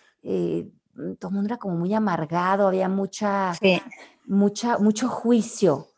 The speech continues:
Speaker 1: Eh, a los, a los niños se les trataba como con mucha, con muchos miedos, ¿no? De,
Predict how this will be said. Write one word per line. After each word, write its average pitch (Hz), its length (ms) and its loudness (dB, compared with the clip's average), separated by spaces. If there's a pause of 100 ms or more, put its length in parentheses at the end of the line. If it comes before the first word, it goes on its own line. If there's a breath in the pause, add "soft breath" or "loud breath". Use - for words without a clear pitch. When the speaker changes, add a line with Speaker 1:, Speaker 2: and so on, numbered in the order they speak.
(360)
Speaker 1:
Eh, 160 580 0 (200)
a 180 140 0
los, 170 260 -4 (600)
a - 80 -2
los 175 240 -2
niños 214 340 0
se 214 120 -4
les 165 360 -4
trataba 175 540 0
como 170 300 -4 (280)
con 175 220 -2
mucha, 180 760 -2 (140)
con 185 140 -2
muchos 262 320 -4
miedos, 202 720 -2
¿no? 160 300 -6
De, 151 520 -8